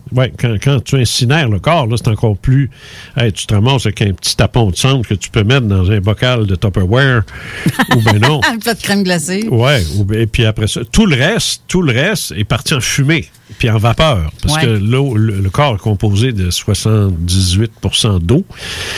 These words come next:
Speaker 1: et puis le reste, c'est, c'est du carbone, du calcaire, puis, euh, c'est tout, tu sais. Bon. Alors... Est-ce que c'est ça, l'être humain ?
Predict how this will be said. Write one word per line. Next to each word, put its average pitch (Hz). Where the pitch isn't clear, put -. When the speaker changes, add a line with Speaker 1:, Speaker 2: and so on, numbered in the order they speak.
Speaker 1:
et 120
puis 110
le 107
reste, 127
c'est, 104
c'est 104
du 95
carbone, 117
du 101
calcaire, 123
puis, 101
euh, 87
c'est -
tout, 151
tu 143
sais. 156
Bon. 104
Alors... 117
Est-ce 113
que 151
c'est 135
ça, 240
l'être 208
humain ? 147